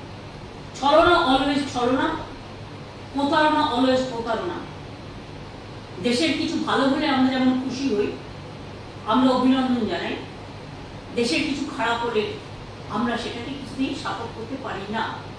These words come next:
আমি শুনছি প্রধানমন্ত্রী নাকি জাতির উদ্দেশ্যে ভাষণ দেবে, মিসাইল, লংগেস্ট মিসাইল করেছে ভারত। যদি করে থাকেন, আমি বিজ্ঞানীদের অভিনন্দন জানাই।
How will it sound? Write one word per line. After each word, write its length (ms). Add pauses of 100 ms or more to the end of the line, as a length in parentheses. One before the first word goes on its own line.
(840)
আমি 220
শুনছি 360
প্রধানমন্ত্রী 580
নাকি 220
জাতির 340
উদ্দেশ্যে 380
ভাষণ 360
দেবে, 320 (1000)
মিসাইল, 600
লংগেস্ট 380
মিসাইল 380
করেছে 380
ভারত। 200 (640)
যদি 140
করে 320
থাকেন, 220
আমি 120
বিজ্ঞানীদের 560
অভিনন্দন 500
জানাই। 200